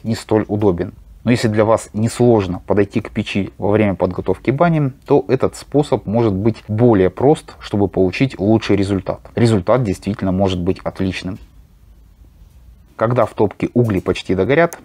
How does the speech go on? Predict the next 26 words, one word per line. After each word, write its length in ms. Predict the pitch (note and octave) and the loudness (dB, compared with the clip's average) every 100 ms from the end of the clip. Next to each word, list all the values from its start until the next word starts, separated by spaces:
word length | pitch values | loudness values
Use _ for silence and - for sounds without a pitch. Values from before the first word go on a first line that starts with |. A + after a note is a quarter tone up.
| - - | -16 -4
не 100 | A#2 | 0
будет 320 | C3 A2 G2 | 2 0 -2
какого-то 440 | - - A2+ G#2+ G2 | -8 -2 0 2 0
видимого 640 | G2 A#2+ A2+ G#2 G2 F#2+ | 0 0 0 0 -2 -4
синего 480 | - - A2+ G2+ F#2+ | -4 -2 0 2 0
огонька 440 | F#2+ G2+ F#2+ - | 0 0 0 0
от 140 | F#2 - | -2 -2
них, 280 | F#2 - - - | -8 -8 -8 2
нужно 380 | E3+ C#3+ G2+ - - | 4 6 2 -2 0
полностью 440 | A#2+ G#2+ F2+ - | 2 2 -2 -2
закрыть 300 | F#2 - F#2 | -2 0 -4
подачу 360 | - F#2+ F#2 F#2+ | -2 0 0 2
воздуха, 600 | C3 E3 D3 - A#2+ A2 | 2 4 2 2 0 0
и 100 | A2 | 2
можно 300 | C3 B2+ G2+ | 2 4 2
частично 580 | - A2 - A#2 - - | -2 -4 -2 -4 -4 -8
или 200 | - G2+ | -6 -4
полностью 520 | - F3 C#3+ - B2 | 2 2 2 -2 -6
прикрыть 440 | - F2 A#2+ A#2+ - - | -6 -2 -2 -2 -6 -18
шибер, 440 | - - G2+ F2 - - | -4 0 0 0 -10 -8
чтобы 320 | - A#2 A2+ | -2 2 2
никакая 600 | A#2+ A#2 A#2+ - G#2+ F2+ | 2 0 -2 0 0 0
часть 340 | - F#2 - - | 0 -2 -4 -8
из 140 | G2+ | -4
накопленного 540 | G2+ - F#2+ F#2 F#2 | -4 -6 -6 -4 -4
тепла 460 | - C3+ E3 E3+ | -2 0 2 2